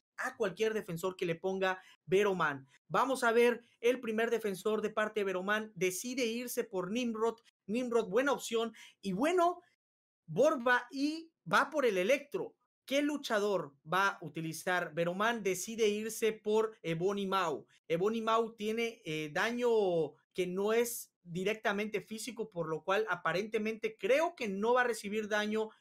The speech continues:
con golpes medios. Entonces va a tener que combinar sus golpes que solamente sean medios, tengo entendido. Ahorita lo vamos a ver en un momento, a pesar de tener desventaja de clase, puede funcionarle. Borba se la juega el todo por el todo,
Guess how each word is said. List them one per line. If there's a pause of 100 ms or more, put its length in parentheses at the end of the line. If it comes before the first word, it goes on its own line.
(120)
con
golpes
medios. (220)
Entonces
va
a
tener
que
combinar
sus
golpes (160)
que
solamente
sean
medios,
tengo
entendido.
Ahorita
lo
vamos
a
ver
en
un
momento,
a
pesar (280)
de
tener
desventaja
de
clase,
puede
funcionarle. (260)
Borba
se
la
juega
el
todo
por
el
todo,